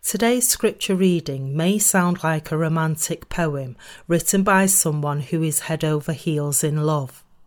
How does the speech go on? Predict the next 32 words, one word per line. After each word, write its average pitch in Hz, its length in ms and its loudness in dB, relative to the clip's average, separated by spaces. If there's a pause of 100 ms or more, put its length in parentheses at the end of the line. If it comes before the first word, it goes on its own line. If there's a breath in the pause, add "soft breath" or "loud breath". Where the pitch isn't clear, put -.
(460 loud breath)
In 170 180 2
reality, 185 800 2 (360 loud breath)
this 160 180 0
passage - 540 -2
shows 143 440 0
us 147 160 -2
just - 380 -2
how 160 180 0
much 160 360 -2
God 160 260 -2
loves 185 420 4 (100)
us, 143 300 -2
the - 160 -4
believers 156 640 0
in 156 160 0
the 151 80 -2
gospel 151 480 -2
of 143 160 -8
the 151 80 -4
water 151 600 -2
and 151 200 -4
the 151 80 -2
Spirit, 139 640 -4 (400 loud breath)
especially 185 680 0
those 147 380 -2
of 139 120 -6
us 147 220 -4
who 165 200 -2
have 147 200 -6
become 165 380 0
his 151 320 -2
workers. 156 800 -2